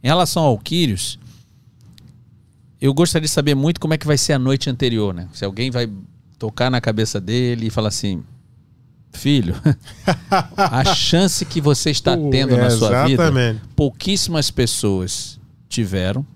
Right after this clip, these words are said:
Speaker 1: pouquíssimas pessoas tiveram, e pouquíssimas pessoas como você tiveram essa oportunidade." Porque ele sempre foi um cara polêmico,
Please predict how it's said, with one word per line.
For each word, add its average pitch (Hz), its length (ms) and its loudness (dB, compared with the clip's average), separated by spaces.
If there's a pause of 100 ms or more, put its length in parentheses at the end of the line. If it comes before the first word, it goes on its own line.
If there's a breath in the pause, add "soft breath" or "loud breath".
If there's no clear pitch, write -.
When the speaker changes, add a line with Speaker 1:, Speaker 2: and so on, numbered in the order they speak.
Speaker 1:
pouquíssimas 190 760 -2
pessoas - 400 -6
tiveram, 101 480 -4 (1500 soft breath)
e 208 140 2
pouquíssimas 214 920 0
pessoas 180 500 2
como 254 340 2
você 226 580 2 (580)
tiveram 101 520 -2 (260)
essa 120 240 0
oportunidade." 98 680 0
Porque - 240 -2
ele 170 120 0
sempre 170 260 -2
foi 165 120 0
um 151 40 -4
cara 123 240 2
polêmico, 143 640 0